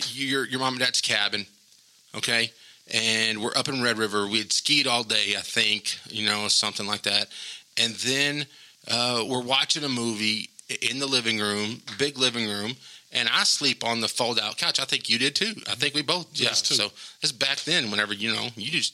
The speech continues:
Speaker 1: you just shared a bed. And the, the fold-out couch, okay, so it's a couch that folds out into a bed. Some people don't know what that is.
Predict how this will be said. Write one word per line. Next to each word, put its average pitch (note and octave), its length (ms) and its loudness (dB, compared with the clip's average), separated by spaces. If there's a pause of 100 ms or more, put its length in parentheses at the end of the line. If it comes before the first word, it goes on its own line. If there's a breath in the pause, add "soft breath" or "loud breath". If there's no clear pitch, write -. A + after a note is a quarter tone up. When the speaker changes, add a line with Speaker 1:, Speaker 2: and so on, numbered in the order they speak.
Speaker 1:
you G#2 140 -8
just G3+ 160 2
shared A2 280 4
a F#2+ 40 -14
bed. A2+ 380 0 (720 loud breath)
And A2+ 360 2 (260)
the, - 160 -2
the A2 80 -2
fold-out D3+ 640 0
couch, - 640 0
okay, A2 200 0
so B2 140 2
it's - 100 0
a - 60 -2
couch D3 340 2
that - 180 -2
folds D#3 360 -2
out C#3 120 4
into C3 220 0
a A2+ 60 0
bed. G2+ 340 0 (200)
Some C3 180 0
people B2+ 180 -6
don't A2 160 -4
know G#2+ 140 -4
what G2+ 120 -6
that - 120 -6
is. - 220 -2